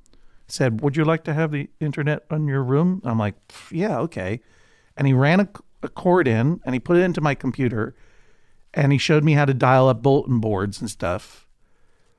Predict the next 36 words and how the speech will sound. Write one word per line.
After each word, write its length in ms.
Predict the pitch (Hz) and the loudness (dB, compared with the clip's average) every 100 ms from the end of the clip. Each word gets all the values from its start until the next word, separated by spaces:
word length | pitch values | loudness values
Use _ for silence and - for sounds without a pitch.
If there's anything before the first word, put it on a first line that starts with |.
| _ _ - | _ _ 2
And 320 | 151 143 151 | 4 4 2
it 80 | - | 4
was 120 | 143 | 4
all 340 | 147 190 208 - | 6 6 6 2
print, 420 | - 214 170 - | 0 2 2 2
obviously. 480 | 123 123 120 - 117 | 0 2 2 2 2
No, 320 | 120 143 180 | 4 6 6
in-, 220 | 180 - - | 4 2 -2
no, 480 | 147 160 190 214 - _ _ _ _ _ _ - - | 0 4 4 2 -4 _ _ _ _ _ _ -10 -6
this 240 | 180 160 | -2 0
was, 140 | 190 143 - | 0 -2 -2
this 260 | 170 160 | -2 0
would 100 | 175 | 2
have 40 | 156 | 4
been 80 | 143 | 4
nineteen 280 | 131 160 | 2 2
ninety-two, 580 | 143 123 135 208 107 90 | 2 2 2 2 0 -2
right? 240 | - 120 143 | -2 2 4
It 40 | |
was 120 | 135 | 2
all 180 | 143 160 | 2 0
print, 400 | - 165 156 - - _ _ _ _ - | 2 0 0 -2 -16 _ _ _ _ -2
no 240 | 131 151 175 | 4 6 6
visuals 560 | 175 156 156 151 143 | 6 6 4 4 4
whatsoever. 680 | 139 139 160 143 123 123 123 _ _ _ _ - | 0 2 2 2 4 2 2 _ _ _ _ 0
And 120 | 127 | 2
the 120 | 131 - - | 2 0 -12
t-, 120 | - | -10
first 320 | - 233 311 - | 0 2 4 4
two 120 | 277 | 2
things 280 | 269 254 233 | 4 4 4
I 140 | 202 | 2
found 520 | - 190 139 95 87 _ _ _ _ _ - | 2 2 2 0 -4 _ _ _ _ _ 0
were 180 | 143 143 | 4 4
a 40 | |
group 380 | 120 170 220 | 6 4 4